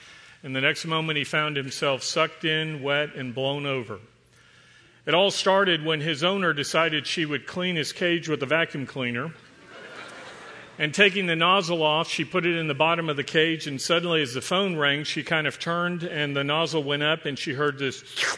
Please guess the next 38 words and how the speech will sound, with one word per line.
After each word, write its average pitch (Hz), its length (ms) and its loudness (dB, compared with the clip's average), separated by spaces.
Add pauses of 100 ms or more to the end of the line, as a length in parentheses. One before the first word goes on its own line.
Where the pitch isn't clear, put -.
(320)
sound 170 480 0 (1300)
as 143 140 -2
Chippy 175 400 2
was 151 240 0
sucked 165 340 0
in. 123 360 -2 (300)
Well, 170 280 2
she - 200 0
screamed, 196 540 2
turned 196 240 2
off 180 220 4
the 180 60 0
vacuum 165 420 2
cleaner, 160 500 -4 (640)
opened 196 340 4
up 185 140 6
the 170 80 0
bag, 165 400 4
and 151 140 0
there 170 160 4
he 160 120 0
was, 160 380 2
alive 151 720 0
but 143 300 -6
dirty. 135 400 -2 (1400)
So 185 180 4
she 185 160 4
grabbed 196 400 6
him, 202 260 2
raced 190 360 4
to 208 60 0
the 170 100 0
bathroom, 170 640 2
held 175 320 2
him 190 120 2
under 190 200 2
the 165 100 0
faucet, 165 580 2